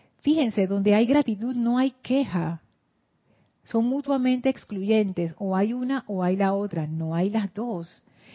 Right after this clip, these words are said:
Entonces esto fue como el cambio de conciencia.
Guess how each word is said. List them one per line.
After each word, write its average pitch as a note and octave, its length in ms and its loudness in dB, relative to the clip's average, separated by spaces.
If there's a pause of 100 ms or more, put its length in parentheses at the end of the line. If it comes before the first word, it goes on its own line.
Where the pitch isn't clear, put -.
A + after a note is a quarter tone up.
(160)
Entonces B3+ 480 -2
esto B3+ 500 0 (320)
fue A#3+ 140 2
como A#3+ 200 -2
el G3 140 -2 (220)
cambio B3 420 2
de F#3+ 140 0
conciencia. F#3 800 -2